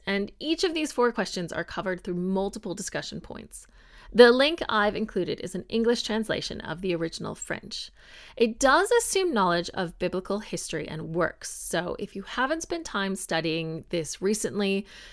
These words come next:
be ready to Google, which is great. We should all admit when we don't know things. I spend my day finding out new things. I will warn you that it's more than two hundred pages long, so it's not a short read. I really do like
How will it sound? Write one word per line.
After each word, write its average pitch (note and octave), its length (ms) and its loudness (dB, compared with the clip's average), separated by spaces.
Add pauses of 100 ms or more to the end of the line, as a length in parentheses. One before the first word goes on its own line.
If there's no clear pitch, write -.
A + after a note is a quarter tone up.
(220)
be B3 140 2
ready G3+ 280 6
to F#3 220 0
Google, C3+ 480 -6
which A3+ 320 -2 (180)
is - 220 -2
great. C4 280 2
We G3 120 0
should G3+ 180 0
all G#3+ 220 8
admit F#3 360 4
when E3 200 -4
we E3 240 -4 (120)
don't F3 220 -4
know F3 160 -2
things. F3+ 340 -6
I D3+ 140 -6 (100)
spend D#3+ 320 -8
my F#3+ 120 0
day G#3 180 2
finding D#3+ 320 -4
out - 140 -6
new D#3 140 -4
things. - 500 -10 (400)
I A#3 80 8
will F#4 280 8
warn C#4 280 4
you D#3+ 160 4
that E3 160 0
it's F3+ 160 -4
more A#3 260 2
than E4+ 160 -2
two A#3+ 220 0
hundred G3+ 280 0
pages F#3 400 -6
long, E3+ 380 -2 (140)
so - 360 -4
it's - 200 -8
not G#3 180 2
a A3 60 0
short F3+ 360 -2
read. - 380 -8 (960)
I G3 60 -4
really A3+ 240 4
do F#3+ 260 2
like E3+ 320 4